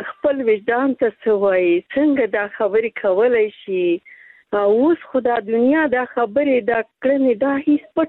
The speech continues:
نه پاتې کېږي. دا په یو رقم نه، په یو رقم دا خلکو ته ښکاره کېږي، انعکاس ورکول کېږي. دا، آ،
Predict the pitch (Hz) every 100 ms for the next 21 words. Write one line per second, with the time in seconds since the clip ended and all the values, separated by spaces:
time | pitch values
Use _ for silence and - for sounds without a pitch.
0 | - 269 262 233 220 - 220 190 180 175
1 | 233 254 247 220 208 202 202 262 262 254
2 | 262 - 208 190 190 190 254 262 - -
3 | - - 277 294 - 302 294 277 269 254
4 | 240 254 _ _ - - 214 202 202 -
5 | 262 254 226 240 233 214 - 196 185 -
6 | 214 247 - 247 247 - 226 226 - 233
7 | 220 208 208 202 _ _ - - _ -
8 | 226 294 294 277 - - - 220 208